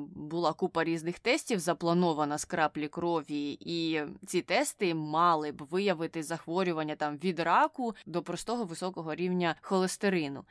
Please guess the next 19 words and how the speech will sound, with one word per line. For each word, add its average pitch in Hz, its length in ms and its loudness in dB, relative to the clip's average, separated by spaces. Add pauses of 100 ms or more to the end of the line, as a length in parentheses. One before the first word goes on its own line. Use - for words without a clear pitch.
(140)
Але 165 400 0 (160)
ще - 300 0
тоді 147 400 -6
були 147 560 -6
вчені, 202 560 0
спеціалісти, 151 680 -4
які 143 300 -4
казали, 151 420 -2
що - 120 -6
з - 60 -2
краплі 160 440 -2
крові 175 680 -2
ти 180 80 2
якісь 160 480 0
серйозні 160 640 0
захворювання 151 1000 -2 (300)
виявити 160 560 0
не 156 180 2
зможеш. 196 680 2